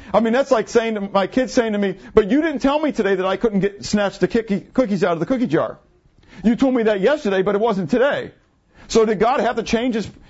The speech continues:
the, the, the, the volitionally say, "Oh, by the way, I've changed that thing about tithing. It doesn't apply to you church people anymore"?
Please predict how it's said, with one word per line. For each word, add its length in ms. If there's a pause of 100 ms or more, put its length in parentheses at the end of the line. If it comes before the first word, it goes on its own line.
(240)
the, 100
the, 420 (180)
the, 180 (100)
the 380
volitionally 840
say, 340
"Oh, 160
by 200
the 80
way, 420 (220)
I've 160
changed 320
that 100
thing 140
about 160
tithing. 360
It 100
doesn't 200
apply 300
to 80
you 120
church 260
people 240
anymore"? 320